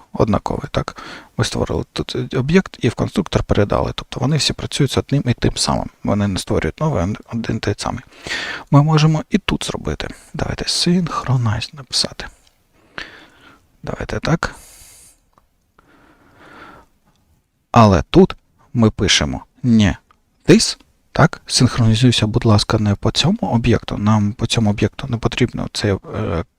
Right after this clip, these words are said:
клас створюється, створює нові об'єкти. Це працювати не буде. Ну, давайте я вам покажу. Давайте сюди.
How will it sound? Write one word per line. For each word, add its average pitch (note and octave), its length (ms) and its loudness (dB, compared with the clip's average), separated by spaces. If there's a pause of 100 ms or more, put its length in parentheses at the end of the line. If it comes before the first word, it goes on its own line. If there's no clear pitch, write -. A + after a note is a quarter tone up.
клас C3 280 4
створюється, A2 680 0 (140)
створює A#2+ 560 2
нові A2+ 320 2
об'єкти. - 540 -4 (480)
Це A#2 120 4
працювати - 520 0
не A2+ 80 2
буде. - 200 -4 (220)
Ну, C#3+ 80 2
давайте G2+ 280 4
я D2 60 2
вам D#2 140 -2 (100)
покажу. C#3+ 360 -4 (1700)
Давайте - 280 -12
сюди. - 200 -10